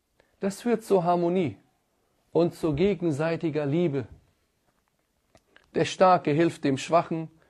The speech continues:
der Wissende hilft dem Wissenden, der Lesende, der, der lesen kann, hilft demjenigen, der nicht lesen kann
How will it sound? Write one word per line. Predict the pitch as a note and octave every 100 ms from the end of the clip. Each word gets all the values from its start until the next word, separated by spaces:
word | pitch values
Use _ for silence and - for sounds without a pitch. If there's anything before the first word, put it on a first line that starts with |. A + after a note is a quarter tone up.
| _ _ _ _
der | B2+ D3+ D3+ D3 C#3 C3
Wissende | F3+ F#3+ F#3+ E3+ D#3 C#3 B2+ _ _ _ _ _
hilft | - D#3+ E3+ -
dem | D3 C3+ A#2+
Wissenden, | G3 G#3+ F#3 D#3+ E3 E3 - _ _ _ _ _
der | B2+ D3+ D3+ C#3+
Lesende, | F3+ G3+ D#3 F3 D#3 E3 D3+
der, | C3+ B2+
der | B2+ B2+
lesen | E3+ E3 D#3
kann, | C#3+ D3+ D#3 C#3+ _ _ _
hilft | D#3 C#3+ -
demjenigen, | E3 D#3+ D#3 D3 C3+ C3+
der | C3+ C3
nicht | D#3 G3 F3+
lesen | F3+ E3 D#3
kann | D#3+ D#3